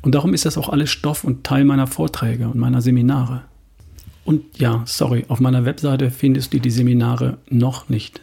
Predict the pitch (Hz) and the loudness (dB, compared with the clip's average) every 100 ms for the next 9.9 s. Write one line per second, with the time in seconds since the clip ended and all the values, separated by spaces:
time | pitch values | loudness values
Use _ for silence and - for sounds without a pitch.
0 | - 123 139 151 - 135 120 123 131 123 | -4 0 2 0 0 0 0 2 2 0
1 | - - 123 113 - 117 120 113 117 127 | -4 -8 -4 -2 -2 -4 -4 -4 -4 -6
2 | 139 - _ _ _ _ _ - 131 131 | -8 -14 _ _ _ _ _ -4 -4 -2
3 | 139 139 170 - - - - _ 147 131 | 0 0 0 -2 -8 -20 -20 _ -4 0
4 | 147 135 127 123 127 117 - - 131 - | 2 2 2 0 2 0 0 -4 -4 0
5 | 139 131 117 - 117 113 113 120 - - | 2 2 0 -2 -2 -2 -2 -6 -8 -4
6 | 123 131 127 123 - 117 123 110 117 127 | -2 0 -2 -4 -4 -4 -4 -4 -4 -6
7 | - _ _ _ _ _ - 123 123 123 | -12 _ _ _ _ _ -6 0 2 4
8 | 170 160 120 117 - 139 156 160 160 151 | 4 0 -2 -4 -4 -2 -2 -2 2 2
9 | 147 139 139 139 156 131 127 123 | 2 2 0 -2 -2 0 2 2